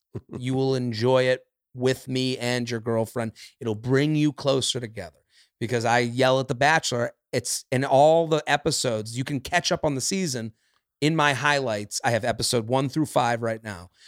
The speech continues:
Speaker 2: So
Speaker 1: Oh,
Speaker 2: it's like
Speaker 1: nice.
Speaker 2: they're waiting for you. And then you will be like, I'm telling you, people come to my shows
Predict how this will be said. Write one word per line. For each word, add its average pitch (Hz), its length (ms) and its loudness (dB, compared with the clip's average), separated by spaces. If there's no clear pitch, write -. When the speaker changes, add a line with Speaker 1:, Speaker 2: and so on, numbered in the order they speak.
Speaker 2:
So 147 120 2
Speaker 1:
Oh, - 20 6
Speaker 2:
it's - 120 0
like 143 140 0
Speaker 1:
nice. 113 340 -6
Speaker 2:
they're 170 320 4
waiting 143 460 0
for - 160 -6
you. 117 480 0
And 135 100 -2
then 127 360 -2
you 139 180 -4
will 185 200 2
be 160 340 -4
like, 127 360 0
I'm 147 100 2
telling 175 540 0
you, 196 260 0
people 139 240 0
come 156 160 -2
to 156 40 -2
my 139 120 0
shows 131 480 -2